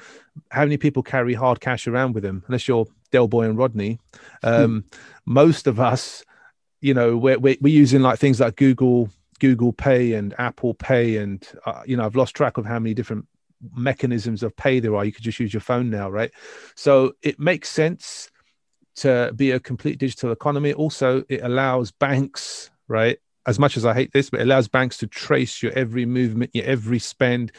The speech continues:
Speaker 1: The taxpayer, H M R C are gonna love it, right? <laughs> They know where you're spending your money, how much money's coming in, where it's come from. And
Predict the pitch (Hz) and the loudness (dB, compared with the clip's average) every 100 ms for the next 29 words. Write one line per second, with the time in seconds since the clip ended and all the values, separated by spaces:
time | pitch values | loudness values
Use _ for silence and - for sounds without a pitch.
0 | - 113 - 139 - - 135 127 127 143 | -10 -6 -2 -2 -2 0 2 4 2 2
1 | 131 127 120 - 135 120 117 127 120 110 | 2 2 2 2 2 2 2 2 2 0
2 | - 113 123 123 - - - - - - | -2 0 0 0 -6 -12 -14 -14 -18 -18
3 | 131 135 131 139 147 151 147 - 139 131 | -2 2 4 6 6 6 4 4 2 2
4 | 135 131 131 131 143 147 - 139 135 123 | 2 2 2 2 0 -2 0 2 2 2
5 | 139 127 127 123 131 127 _ 120 151 143 | 0 0 0 0 -2 -8 _ 4 4 4
6 | - - 131 117 135 131 131 - - _ | 0 0 0 2 0 0 -2 -14 -20 _
7 | _ - 135 131 | _ -6 -4 -4